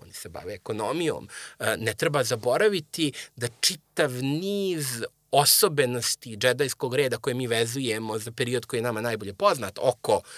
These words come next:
jeli, uspostavljanja galaktičke imperije, dosta a-, aspekata džedajskog reda u to vrijeme nije bilo tako. Dakle, džedaj-, džedaji nisu u svim periodima svoje istorije, e,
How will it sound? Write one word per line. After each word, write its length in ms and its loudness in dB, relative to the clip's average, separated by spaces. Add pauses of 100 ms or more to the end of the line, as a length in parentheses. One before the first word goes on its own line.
(220)
jeli, 640 -2 (440)
uspostavljanja 720 -2
galaktičke 540 -4
imperije, 580 -4 (540)
dosta 440 -2
a-, 240 2
aspekata 840 0 (220)
džedajskog 380 -2
reda 220 -2
u 40 -4
to 120 -4
vrijeme 240 -4
nije 160 -6
bilo 200 -8
tako. 460 -2
Dakle, 300 -4
džedaj-, 640 -2
džedaji 300 0
nisu 320 -4
u 20 -4
svim 220 -4
periodima 500 0
svoje 400 -4
istorije, 720 -2
e, 40 -4